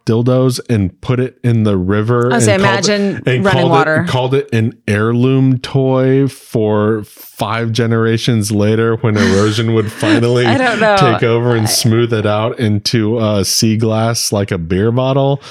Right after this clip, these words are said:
Speaker 1: Like,
Speaker 2: <laughs> Well,
Speaker 1: like
Speaker 2: I mean, in some textures acceptable.
Speaker 1: Like, they didn't, they didn't have, like, if you gave me a hunk of granite and told me to make a totally smooth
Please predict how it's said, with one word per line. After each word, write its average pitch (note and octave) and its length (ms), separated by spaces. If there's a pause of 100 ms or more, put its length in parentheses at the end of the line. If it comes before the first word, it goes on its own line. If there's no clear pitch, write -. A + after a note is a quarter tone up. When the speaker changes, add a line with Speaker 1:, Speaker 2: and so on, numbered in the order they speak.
(240)
Speaker 1:
Like, A#2 240
Speaker 2:
<laughs> G#3+ 640
Well, F4+ 400
Speaker 1:
like D5+ 100
Speaker 2:
I A4+ 40
mean, E4 160
in A#3+ 80
some G#3+ 520
textures D3+ 520
acceptable. E2 680
Speaker 1:
Like, A#2+ 160
they D#3+ 80
didn't, G3 260
they C#3+ 140
didn't F#3 160
have, B2+ 180 (260)
like, D3 300 (760)
if C3+ 140
you G#3+ 160
gave B3 180
me F3+ 140
a G2 80
hunk B2+ 400
of G2 220
granite G#2 580
and G2 160
told G#2 260
me G2+ 200
to G#2 100
make F#2+ 240
a F#2 100
totally G2+ 540
smooth G2 460